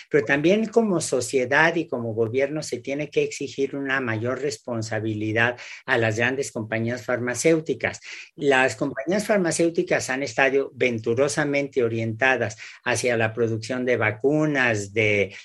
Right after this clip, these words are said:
antivirales en estos dos últimos años, pero yo tengo presente lo que Ada Jonath, una colega muy querida, una amiga del laboratorio, una amiga personal,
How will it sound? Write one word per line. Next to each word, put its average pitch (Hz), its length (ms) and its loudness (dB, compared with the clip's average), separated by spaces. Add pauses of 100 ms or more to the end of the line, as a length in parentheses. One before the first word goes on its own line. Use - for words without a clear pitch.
(120)
antivirales 120 960 0
en 107 180 -4
estos 117 480 0
dos 117 240 0
últimos 123 500 -4
años, 117 420 0 (320)
pero 131 200 6
yo 165 180 6
tengo 208 300 4
presente 147 500 2
lo 127 160 4
que 127 140 0
Ada 127 340 6
Jonath, 127 540 2
una 120 480 0
colega 123 480 0
muy 113 240 -2
querida, 120 540 -2
una 110 220 -2
amiga 123 400 0
del 107 180 -2
laboratorio, 110 840 0 (280)
una 110 140 0
amiga 117 380 2
personal, 113 640 0